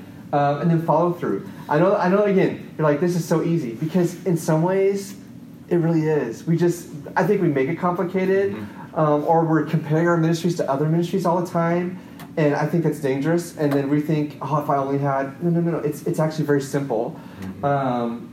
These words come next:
Speaker 1: but follow through. So are you a person of your word? When you say, "Hey, I'll, yeah, I'll give you a call on Monday. Thanks for signing up to volunteer." Do you really call them on Monday? Or do you call them on Wednesday? "Oh, I'm so sorry, I forgot to call you."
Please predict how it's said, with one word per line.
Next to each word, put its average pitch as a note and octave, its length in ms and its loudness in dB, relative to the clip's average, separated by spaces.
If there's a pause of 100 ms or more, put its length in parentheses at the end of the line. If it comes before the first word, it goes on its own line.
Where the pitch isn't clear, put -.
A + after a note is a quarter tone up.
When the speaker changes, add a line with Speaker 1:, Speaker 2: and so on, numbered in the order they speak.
Speaker 1:
but D#3 260 0
follow D#3+ 260 2
through. C3 220 -2
So C#3+ 200 0
are C#3+ 120 2
you D#3+ 80 4
a D#3+ 60 0
person D3 280 0
of B2 60 -4
your C3 100 0
word? D3+ 340 0 (340)
When C#3+ 120 2
you D#3 80 4
say, D#3 240 4
"Hey, E3+ 100 4
I'll, D#3 200 0
yeah, F#3 240 2 (180)
I'll D#3 180 6
give E3 160 2
you D#3+ 100 4
a - 20 -2
call D3 240 4
on D3 80 2
Monday. D3 420 0 (240)
Thanks D3+ 160 0
for D#3 100 0
signing D3 200 2
up D3 60 -4
to D#3 40 -2
volunteer." C#3 360 0
Do C#3 120 0
you D#3+ 80 6
really D#3 200 4
call C#3+ 180 0
them C3+ 100 0
on B2+ 80 0
Monday? A#2 280 -4 (580)
Or C#3 200 4
do C#3+ 100 2
you C#3 80 2
call C#3+ 140 0
them C#3 80 0
on C3+ 40 0
Wednesday? C3 260 -2
"Oh, D3 40 -6
I'm D3+ 100 -4
so D3+ 140 -4
sorry, C3+ 320 -6
I - 20 -10
forgot C3+ 160 -6
to - 60 -14
call B2+ 240 -2
you." B2+ 240 -4